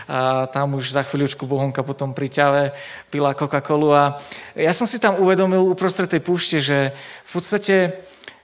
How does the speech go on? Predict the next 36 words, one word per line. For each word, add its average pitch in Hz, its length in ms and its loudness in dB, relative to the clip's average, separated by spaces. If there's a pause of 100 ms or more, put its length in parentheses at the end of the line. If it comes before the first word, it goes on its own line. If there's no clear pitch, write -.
(680)
Coca-Colu 214 640 2
poznajú 165 320 0
ľudia 151 320 2
úplne 147 240 -2
všade. 120 400 -2
E, 107 40 -14 (600)
v 139 160 -6
Ázii 180 480 4
je 170 80 2
to 175 80 2
väčšinou 165 400 2
tak, 147 320 4
že 139 240 0
príde 156 240 2
nejaký 147 240 2
maliar 143 480 4
a 139 80 2
s 131 160 0
rukou 165 320 2
nakreslí 147 400 0
logo 147 320 2
Coca-Coly 147 640 2 (320)
a 139 80 -2
to 156 160 0
znamená, 147 480 2
že 131 80 -2
tam 147 240 0
sa - 80 -4
dá 143 160 0
kúpiť 143 440 0
jedlo, 143 200 4
že 139 160 0
tam 143 160 0
je 143 160 0
nejaká 139 160 -2
reštaurácia. 139 880 0